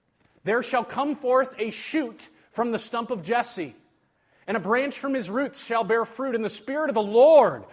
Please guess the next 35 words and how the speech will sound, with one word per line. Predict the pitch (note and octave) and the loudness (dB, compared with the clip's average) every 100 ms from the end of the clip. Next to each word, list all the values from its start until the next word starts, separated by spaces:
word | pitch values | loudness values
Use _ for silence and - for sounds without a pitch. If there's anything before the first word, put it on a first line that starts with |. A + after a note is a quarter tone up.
| - | -10
will | B3 A#3 | 0 0
rest | G3+ A3+ C4+ - - - | 2 0 -2 -6 -16 -16
upon | - - A#3+ C4 G#3 | -14 -10 -8 -6 -6
him, | F3+ F3 G3 A3 - - | -6 -6 -6 -12 -16 -12
the | G#3 | -12
Spirit | - B3 C4 | -6 -2 -2
of | F3+ | -2
wisdom | D#3+ C4+ C4+ D#3+ F3+ | -2 -2 -2 -4 -6
and | F#3 | -4
understanding." | A3+ A#3 A3 - B3+ C#4 A#3 D3 | -4 -4 -8 -4 -2 -2 -4 -6
More | F3 C#4+ | -8 -6
of | C#4+ | -4
those | A#3 C#3 | -4 -4
words | F3+ D#4 D#3+ - | -4 -2 -6 -10
that | - E3+ | -12 -10
are | D3 | -10
just | G#3+ - | -12 -14
so | A3+ B3 | -8 -6
appealing. | - - C#4 D#4 C#4 A3+ _ _ _ _ _ _ _ _ _ _ _ _ _ _ _ _ _ _ | -6 -8 -12 -10 -12 -18 _ _ _ _ _ _ _ _ _ _ _ _ _ _ _ _ _ _
"The | D#4+ | -6
Spirit | - C#4+ D#4+ D4 | -4 -2 -2 -2
of | |
counsel | - - D4+ D#4 B3 G#3 | -6 -4 -2 -2 -4 -6
and | G#3 | -4
might, | B3+ C4 - | -4 -4 -6
the | |
Spirit | - - C#4+ D4+ | -12 -8 -6 -4
of | F3+ | -4
knowledge | A3 B3 D#4+ E4 G#3 C#3+ - - | -2 0 0 2 0 -2 -10 -12
and | A#3 A#3 | -6 -4
the | F#3 F#3+ | -2 -4
fear | - D4 D4+ D#4 D4+ | -4 -4 -4 -4 -6
of | - B3+ B3 | -4 -2 -2
the | A#3+ | -2
Lord." | B3 B3+ C4 F3 | 2 4 4 2